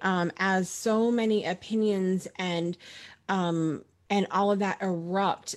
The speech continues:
from all of these hot topics that are happening in our world right now, between the virus and all, there's so, I mean, there's so many different subtopics of that. There's the idea of schooling. We're talking about diet. We're talking about race. We're talking about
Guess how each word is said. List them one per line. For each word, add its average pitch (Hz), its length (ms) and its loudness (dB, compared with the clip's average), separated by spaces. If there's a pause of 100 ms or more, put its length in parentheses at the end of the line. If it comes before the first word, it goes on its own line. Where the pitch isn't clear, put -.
from 185 300 -2
all 190 240 0
of 233 120 2
these 202 200 -2
hot - 300 -6
topics 190 480 -4
that 175 120 -4
are 165 60 0
happening 175 460 -4
in 165 100 -2
our 160 140 -2
world 190 340 -2
right 185 180 -4
now, 160 280 -6
between 175 560 -2 (420)
the 190 220 4
virus 185 500 2
and 180 160 0 (100)
all, 170 200 2
there's 180 200 0
so, - 220 -2
I 160 80 0
mean, 170 220 0
there's 156 200 -2
so 190 280 0
many 180 240 0
different 170 320 -6
subtopics 170 800 -4
of 147 140 -4
that. 180 320 0 (100)
There's 165 380 2 (300)
the 196 140 6
idea 175 400 4
of 175 120 0
schooling. 220 580 4
We're 175 120 0
talking 190 360 -2
about 202 300 2
diet. 196 420 0
We're 185 120 0
talking 190 420 -2
about 180 340 0
race. 185 380 0
We're 190 160 -2
talking 214 480 -2
about 185 340 2